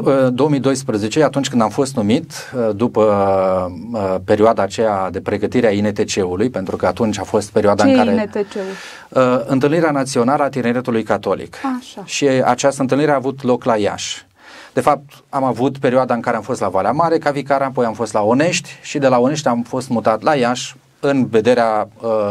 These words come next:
Speaker 1: Întâlnirii Naționale a Tineretului Catolic de la Iași și am lucrat împreună cu părintele, uh, Felix Roca și cu grupul de preoți. Foarte frumos a fost atunci și ne-am implicat, uh, să spun, într-un mod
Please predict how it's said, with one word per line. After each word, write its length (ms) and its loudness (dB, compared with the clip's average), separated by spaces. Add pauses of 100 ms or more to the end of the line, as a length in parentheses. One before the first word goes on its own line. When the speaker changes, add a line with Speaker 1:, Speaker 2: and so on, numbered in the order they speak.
(120)
Speaker 1:
Întâlnirii 720 0
Naționale 460 0
a 60 0
Tineretului 480 -2
Catolic 400 -2
de 100 -4
la 140 -2
Iași 280 0 (380)
și 140 -4
am 80 2
lucrat 260 0
împreună 360 -2
cu 160 -4
părintele, 720 -2
uh, 180 -2
Felix 600 0 (460)
Roca 500 2 (280)
și 380 2
cu 520 0 (220)
grupul 320 2
de 100 4
preoți. 600 0 (240)
Foarte 340 0
frumos 320 -10
a 60 -6
fost 200 -8
atunci 260 -2
și 240 -4 (160)
ne-am 260 0
implicat, 400 0 (180)
uh, 60 2 (280)
să 160 -6
spun, 540 0
într-un 380 0
mod 300 2